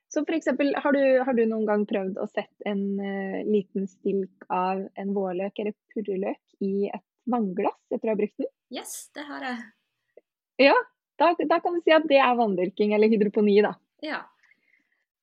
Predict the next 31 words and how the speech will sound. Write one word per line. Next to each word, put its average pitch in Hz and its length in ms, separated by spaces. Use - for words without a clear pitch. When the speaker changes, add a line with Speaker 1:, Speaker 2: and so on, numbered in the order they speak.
Speaker 1:
Eh, 202 520
og - 180
det, 233 300
den 240 180
dyrkemetoden 220 720
er 233 160
veldig 196 340
effektiv. 330 560
Du 285 80
bruker 254 240
faktisk 233 320
mindre 202 320
vann 208 180
når 214 140
du 208 80
dyrker 190 420
i 196 80
vann 226 220
enn 208 240
når 208 220
du 202 100
dyrker 202 400
i 196 220
jord, 269 180
<laughs> 254 320
så - 160
det 208 80
er 214 80
litt 220 160
artig. 247 240
Eh, 214 640